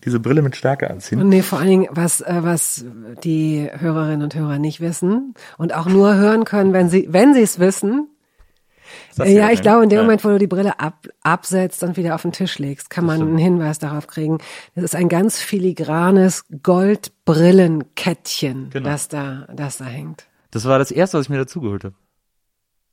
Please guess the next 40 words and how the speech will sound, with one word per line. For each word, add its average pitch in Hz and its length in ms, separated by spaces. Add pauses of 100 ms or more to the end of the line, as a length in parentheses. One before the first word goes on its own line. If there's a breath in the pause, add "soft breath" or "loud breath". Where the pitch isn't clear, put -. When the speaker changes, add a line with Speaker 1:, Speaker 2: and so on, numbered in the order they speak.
(320)
Speaker 2:
Das 165 160
erste, 185 500
wie, 170 300
wann? 143 160
Speaker 1:
Ja, 131 100
also 131 220
ich, 113 220
als 131 140
ich 113 60
die 139 100
Brille 135 200
bekommen 139 400
hab. 180 240 (100)
Speaker 2:
Wann 170 120
hast 185 180
du 196 40
die 175 80
denn 170 140
bekommen? 160 420 (280)
Speaker 1:
Äh, 101 400
die 95 160
hab 98 80
ich 98 160
jetzt - 240
vor 98 300
einem 95 200
halben 98 180
Jahr 95 200
oder 92 120
so. 107 260
Speaker 2:
Okay. 170 380
Speaker 1:
Hab 92 100
ich 90 100
die 165 80
Speaker 2:
Also 170 120
Speaker 1:
ge- 190 80
Speaker 2:
das - 80
heißt, 196 160
deine 190 160
Vor-, 226 340